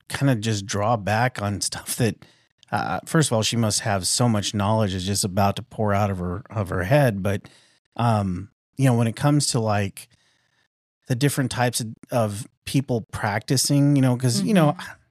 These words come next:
Speaker 1: I mean, listen, I, I don't mean it to sound the way it's gonna sound, but, you know, I just always assume witchcraft is witchcraft and people practice it or they don't practice it. And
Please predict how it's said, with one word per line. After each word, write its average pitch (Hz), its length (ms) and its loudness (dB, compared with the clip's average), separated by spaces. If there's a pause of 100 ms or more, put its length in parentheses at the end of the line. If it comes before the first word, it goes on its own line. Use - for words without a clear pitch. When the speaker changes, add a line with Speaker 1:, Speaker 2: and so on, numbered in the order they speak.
(380)
Speaker 1:
I 151 40 0
mean, 139 160 4
listen, 120 260 2
I, 113 320 2
I 127 60 4
don't 131 200 2
mean 127 180 2
it 110 80 -6 (120)
to - 140 -4
sound 113 340 0
the 113 60 2
way 107 120 0
it's 98 120 -2
gonna 95 160 -2
sound, 120 480 2
but, 98 240 -2 (440)
you 190 80 0
know, 151 60 4
I 165 120 4
just 160 200 0
always 107 240 2
assume 95 340 0
witchcraft 87 560 -2
is 92 300 -4 (140)
witchcraft - 600 -4
and 104 80 -4
people 101 340 -6
practice - 520 -2
it 110 100 -2
or 120 120 0
they 120 80 2
don't 107 240 0
practice 98 440 -4
it. 110 200 0
And 107 240 2